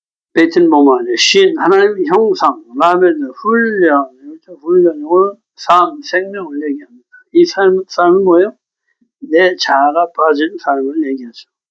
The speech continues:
하나님의 형상을 훈련하는 삶, 생명으로 살게 하시는 것. 재창조의 시작이다. 새로운 시작이다. 바로 뭐예요? 새로운 시작이다. 새로운 시작. 새로운 삶을 얘기해요. 육신의 삶을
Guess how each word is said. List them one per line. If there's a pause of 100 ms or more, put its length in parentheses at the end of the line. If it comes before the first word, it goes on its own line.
(1000)
하나님의
형상을
훈련하는
삶,
생명으로
살게
하시는
것. (400)
재창조의
시작이다. (500)
새로운
시작이다. (280)
바로
뭐예요?
새로운
시작이다.
새로운
시작. (760)
새로운
삶을
얘기해요. (880)
육신의
삶을